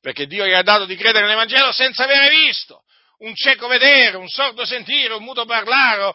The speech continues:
o un paralitico camminare, ma non per questo non desidero appunto questi doni o non desidero vedere queste cose operare,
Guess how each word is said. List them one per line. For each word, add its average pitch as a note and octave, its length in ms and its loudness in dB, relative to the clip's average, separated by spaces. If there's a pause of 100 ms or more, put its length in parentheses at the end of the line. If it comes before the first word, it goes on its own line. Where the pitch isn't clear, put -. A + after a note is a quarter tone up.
(200)
o A3+ 320 -8
un G#3+ 60 -14
paralitico A#3 480 -4
camminare, G#3 440 -2
ma F#3+ 100 -6
non C4 180 -6
per A#3 240 -6
questo B3+ 640 0
non F#3 160 -12
desidero G3 680 -6 (340)
appunto G#3+ 440 -10 (120)
questi G#3 340 -8
doni C4 420 -2 (200)
o A#3 360 -6
non G#3+ 220 -12
desidero G#3 480 -10
vedere G3+ 720 2
queste D#3+ 320 -14
cose F3+ 440 -8
operare, E3+ 840 -2